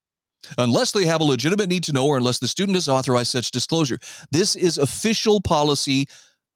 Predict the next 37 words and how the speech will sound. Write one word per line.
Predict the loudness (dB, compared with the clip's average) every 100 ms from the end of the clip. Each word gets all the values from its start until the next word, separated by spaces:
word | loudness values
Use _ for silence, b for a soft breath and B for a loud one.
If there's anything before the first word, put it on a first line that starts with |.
| _ -2
driving | 0 2 2 2
a |
wedge | 4 2 0 -2
between | -2 0 0 0 -2 -4 _ -10
students | -2 2 2 2 0 -6 _ _ _ _
and | 0 0
their | 0
parents. | 0 -2 -4 -8 -10 -12 _ _ _ _ _ _ _ _ _ _ _ _ _ _ _ _ _ _
I | 0
mean, | 2 0 -2 -12 _ _ _ _ -4
look, | -2 -2 -8 -20 _ _ _ _ -6
how | 0 4
was | 4 2
this | -2 0
not | 0 0
an | 0
issue | 0 0 -2 -4 -6 _ _ -2
when | 0 2
we | 2
were | 2
kids | 0 -4 -4 -2
going | 0 2
to | 0
school? | -2 -4 -6 -12 _ _ _ _ _ _ _ _ _
It's | -2 0
only | 2 4
in | 4
the |
last | 2 0 -2
few | -2
years | 0 2 0
that | -2
this | -4 -2
is, | -6 -4
has | -2 -4
crept | -2 -2 0
in. | -2